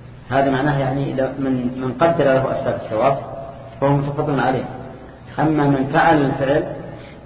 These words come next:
فإن الله أوجب على نفسه أن، أن يثيبه.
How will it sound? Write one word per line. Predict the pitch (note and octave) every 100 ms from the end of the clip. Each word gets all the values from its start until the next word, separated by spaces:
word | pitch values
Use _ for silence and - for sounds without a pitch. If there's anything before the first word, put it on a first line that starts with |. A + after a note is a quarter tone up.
| - -
فإن | C3+ C3+
الله | C3+ C#3
أوجب | C#3+ C3 A2+
على | A#2 A#2+
نفسه | B2 - A#2 G#2+
أن، | C3 C3+ - - - - - - - - - - - - - - -
أن | D3 C#3+
يثيبه. | C3+ B2 -